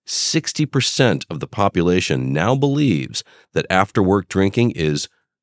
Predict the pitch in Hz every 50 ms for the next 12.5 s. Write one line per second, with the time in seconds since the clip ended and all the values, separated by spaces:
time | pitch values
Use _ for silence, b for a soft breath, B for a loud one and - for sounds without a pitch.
0 | _ _ - 69 71 82 95 104 110 101 90 90 98 98 98 92 98 95 92 85
1 | 85 87 - - - 80 - - 69 67 62 - - - - - _ _ _ _
2 | _ _ _ _ _ _ _ _ _ _ _ _ _ _ _ _ _ _ _ -
3 | 90 113 123 120 - - 123 120 123 120 131 123 127 - 104 101 95 90 101 113
4 | 113 101 - - - 190 196 127 76 65 57 - - _ - 101 95 90 113 113
5 | 104 - - - 131 135 123 95 85 87 90 90 _ _ - 101 - _ - -
6 | - 107 98 87 98 101 101 - - 62 52 50 - - - - - - _ _
7 | _ _ _ _ _ _ _ _ _ _ _ _ _ _ - 170 208 233 214 226
8 | 170 147 135 117 113 95 80 78 71 87 92 92 92 87 82 76 - - - 87
9 | 78 78 82 95 98 92 - 87 - - - - 85 76 76 76 76 73 - -
10 | 78 76 73 - - 92 87 87 80 73 - 85 82 78 76 - 80 69 65 65
11 | 67 78 85 - - - - - 73 67 64 - - - - - - 64 60 64
12 | 78 104 139 131 104 90 90 78 76 76